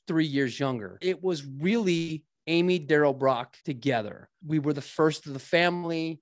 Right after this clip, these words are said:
My sister displayed and showed bouts of anger. And she, okay, this is how I explain it. She was either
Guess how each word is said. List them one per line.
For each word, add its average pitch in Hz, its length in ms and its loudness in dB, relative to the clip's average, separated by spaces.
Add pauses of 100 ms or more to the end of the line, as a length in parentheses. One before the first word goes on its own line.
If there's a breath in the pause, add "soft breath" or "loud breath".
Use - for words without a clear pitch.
(100)
My 160 240 2
sister 196 540 0
displayed 139 800 0
and 127 180 -2
showed 135 760 2 (140)
bouts 143 480 0
of 127 160 -2 (120)
anger. 143 760 0
And 123 440 -6 (200 soft breath)
she, - 220 0
okay, 180 340 2
this 165 240 2
is 175 100 -2
how 170 220 4
I 143 100 4
explain 131 360 -4
it. 117 60 -6
She - 180 -2
was 175 320 0
either 226 560 0